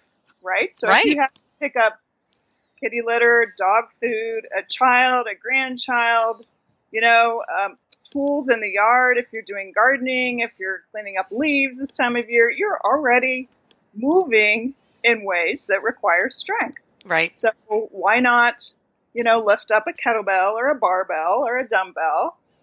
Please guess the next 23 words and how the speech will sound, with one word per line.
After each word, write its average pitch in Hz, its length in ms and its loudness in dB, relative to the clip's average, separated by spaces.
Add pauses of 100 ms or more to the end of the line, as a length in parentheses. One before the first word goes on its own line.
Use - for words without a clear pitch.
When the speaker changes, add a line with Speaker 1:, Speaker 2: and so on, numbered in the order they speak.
(200)
Speaker 1:
um, 226 460 4
and 220 240 -4
work 208 300 2 (220)
gently 214 420 0
and 339 120 -4
slowly 190 520 -4 (100)
to 233 160 -2
heavier 202 360 0
weights? 190 520 -2
And 226 400 2
the 247 60 -6
beauty 285 340 0
of 196 140 2
it, 190 100 0
when 214 120 -12
people 285 220 -6
say, 233 280 0
"Why 214 240 4
strength 254 420 -4
training 233 380 -6
and 190 80 -6
not 185 260 -4
cardio?" 214 840 -2